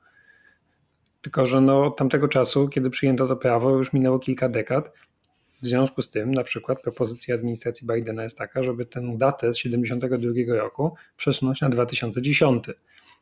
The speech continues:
Ale nie ma do tego zgody republikanów, yy, dlatego że im na rękę nie jest znalezienie rozwiązania.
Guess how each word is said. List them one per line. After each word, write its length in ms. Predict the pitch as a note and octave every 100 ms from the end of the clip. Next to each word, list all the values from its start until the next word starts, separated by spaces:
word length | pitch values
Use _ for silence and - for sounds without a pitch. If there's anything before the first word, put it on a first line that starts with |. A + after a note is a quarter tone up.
| _
Ale 120 | A#3+
nie 100 | B3+
ma 100 | A#3+
do 120 | D3+ C3+
tego 200 | B2+ B2
zgody 420 | A#2+ B2+ A2+ A2+
republikanów, 720 | A#2 A2+ A2+ A#2 G#2+ A2 F3 _ _ _ _ _
yy, 520 | E3 D3+ C#3+ C#3+ G3 -
dlatego 280 | F3 G3 G3+
że 80 | G3+
im 120 | D#3+
na 120 | E3
rękę 280 | D3+ C#3 E3+
nie 200 | F3 G3
jest 140 | F3+
znalezienie 440 | C#3 B2+ B2 B2 A#2+
rozwiązania. 720 | A2+ A#2 A2 G#2 G#2+ A#2 F#3